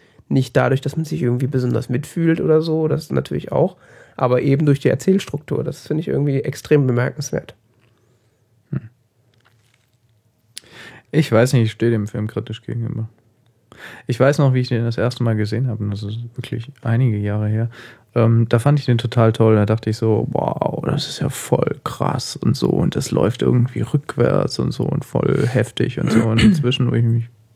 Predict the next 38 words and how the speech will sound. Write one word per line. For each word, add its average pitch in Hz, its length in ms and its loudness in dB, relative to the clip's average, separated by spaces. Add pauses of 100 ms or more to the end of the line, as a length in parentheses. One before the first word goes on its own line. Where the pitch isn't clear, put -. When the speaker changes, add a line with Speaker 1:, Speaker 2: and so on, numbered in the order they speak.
(540)
Speaker 2:
im - 80 -18
Rahmen 110 200 2
des 117 80 0
Studiums 135 380 0
viel 127 120 0
mit 127 180 -2
Literatur 120 400 0
beschäftigt 117 440 0
habe, 120 120 0
ist 117 80 0
es 117 80 -2
eher 120 200 2
so, 120 220 2 (1500)
"Ja, 269 720 2 (880)
das 147 240 0
ist - 260 0
ja 226 200 4
ein 202 180 2
schönes 202 560 2
Experiment, 143 920 0
das 160 220 -4
kann 156 160 2
man 180 100 2
ja 156 140 2
mal 127 180 0
machen", 180 520 0
aber 135 360 4
so, 120 240 -2 (140)
ich - 260 -16
weiß - 320 -2
nicht, - 240 -6
also 120 220 0
so 110 280 -2
wirklich 139 440 -4
so, 160 340 0 (2250)
abgesehen 143 520 0
von 139 160 2
dieser 131 640 0